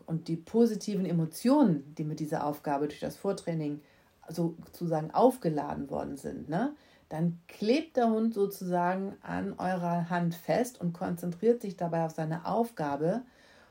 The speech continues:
und wird somit von euch aus dieser stressigen Situation geleitet und das nimmt er auch wahr. Also da habt ihr eure Führungsposition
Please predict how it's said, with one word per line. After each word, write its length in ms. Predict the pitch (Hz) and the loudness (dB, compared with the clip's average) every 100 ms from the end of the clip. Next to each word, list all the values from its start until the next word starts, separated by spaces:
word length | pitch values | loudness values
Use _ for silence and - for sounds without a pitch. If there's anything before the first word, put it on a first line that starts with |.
| _ | _
und 220 | 180 185 165 | -2 0 2
wird 200 | 196 170 | -2 2
somit 300 | 220 233 226 | 6 6 4
von 320 | - 170 170 | -2 -2 2
euch 420 | 175 214 233 - | 4 4 0 -4
aus 180 | - 170 | -4 -2
dieser 240 | 180 170 170 | 0 0 0
stressigen 540 | - 185 202 208 185 | 0 -4 -2 -4 -2
Situation 600 | 175 170 165 160 - 180 | -2 -2 -4 -4 -2 -2
geleitet 460 | 165 156 175 190 180 | 0 2 0 0 -4
und 100 | 160 | -4
das 180 | 160 | -2
nimmt 200 | 170 190 | -2 -2
er 180 | 190 147 | -2 -2
auch 140 | 147 - | -4 0
wahr. 440 | 156 180 113 - _ _ _ _ _ | 2 2 0 -8 _ _ _ _ _
Also 180 | - 156 | -8 -2
da 160 | 160 | 0
habt 200 | 170 185 | -2 -2
ihr 320 | 196 220 214 - | 0 2 2 2
eure 260 | 170 165 | 0 0
Führungsposition 1160 | 165 226 214 196 170 160 147 151 - 147 170 | -2 0 2 0 -2 -4 -4 -6 -6 -2 -2